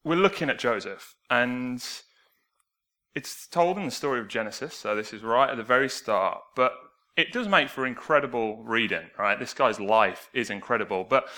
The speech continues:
this is way more than that. It's way more than just an in-depth character study, because we find that in this young Hebrew shepherd boy,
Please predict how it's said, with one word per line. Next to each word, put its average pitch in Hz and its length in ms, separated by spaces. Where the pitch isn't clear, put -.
this 202 140
is 175 140
way 185 360
more 156 360
than 101 180
that. 90 260
It's 110 160
way 175 200
more 190 180
than 143 140
just 135 180
an 123 120
in-depth 127 440
character - 460
study, - 400
because 143 640
we 160 100
find 113 560
that - 140
in 135 100
this 131 220
young 156 300
Hebrew 139 440
shepherd 123 460
boy, 95 300